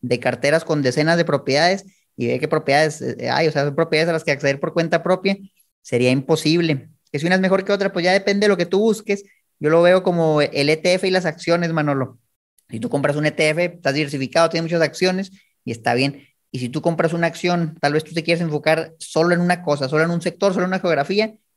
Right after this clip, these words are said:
Pues así comprarías en ese caso algo en, en cien ladrillos, tú comprar un local por tu cuenta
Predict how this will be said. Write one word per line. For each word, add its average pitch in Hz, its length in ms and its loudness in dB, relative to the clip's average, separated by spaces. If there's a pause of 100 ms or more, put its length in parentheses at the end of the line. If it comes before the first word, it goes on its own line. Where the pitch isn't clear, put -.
(120)
Pues 110 120 -8
así 110 80 -8
comprarías 127 360 -2
en 139 60 -2
ese 139 160 -4
caso 147 180 -2
algo 147 140 0
en, 147 160 -2
en 127 160 -4
cien 123 160 -4
ladrillos, 147 280 0
tú 156 80 -8
comprar 151 260 0
un 151 60 0
local 151 260 -2
por 156 120 -4
tu 147 140 -6
cuenta 180 400 -2